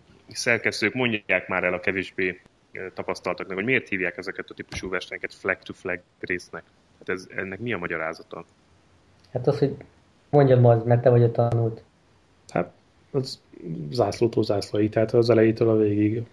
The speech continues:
Speaker 3: az indítástól a leintésig.
Speaker 2: Nem,
Speaker 3: Tehát,
Speaker 2: az,
Speaker 3: hogy nem
Speaker 2: hogy
Speaker 3: áll-
Speaker 2: az, hogy nincs megállítva a verseny.
Speaker 3: Nincs megállítva, mert hogy régen úgy volt, hogy ha ilyen eset történt, akkor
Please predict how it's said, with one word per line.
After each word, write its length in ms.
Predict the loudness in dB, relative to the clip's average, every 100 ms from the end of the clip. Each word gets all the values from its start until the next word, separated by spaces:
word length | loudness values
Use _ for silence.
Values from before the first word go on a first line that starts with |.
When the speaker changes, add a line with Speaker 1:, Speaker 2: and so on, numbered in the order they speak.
| -10
Speaker 3:
az 160 | -8 -2
indítástól 580 | 2 4 4 2 2 4
a 20 |
leintésig. 540 | 2 2 0 0 -2 -6 _ -20 _
Speaker 2:
Nem, 140 | 4
Speaker 3:
Tehát, 40 | 6
Speaker 2:
az, 60 |
Speaker 3:
hogy 40 | 6
nem 140 | 6
Speaker 2:
hogy 80 | 4 0
Speaker 3:
áll- 80 | -4 _ _ _
Speaker 2:
az, 140 | -2 2
hogy 100 | 6
nincs 240 | 4 4
megállítva 680 | 4 6 6 6 4 2 2
a 100 | 2
verseny. 380 | 4 4 2 0
Speaker 3:
Nincs 220 | 0 0
megállítva, 560 | 0 4 6 6 4 0
mert 180 | 0 0
hogy 160 | 0
régen 280 | 4 4 4
úgy 180 | 4 4
volt, 240 | 4 2
hogy 160 | 0 -4
ha 100 | 0
ilyen 340 | 4 4 2 -2
eset 320 | -2 0 -2
történt, 480 | -2 -2 -2 -2 -2
akkor 440 | -4 0 0 0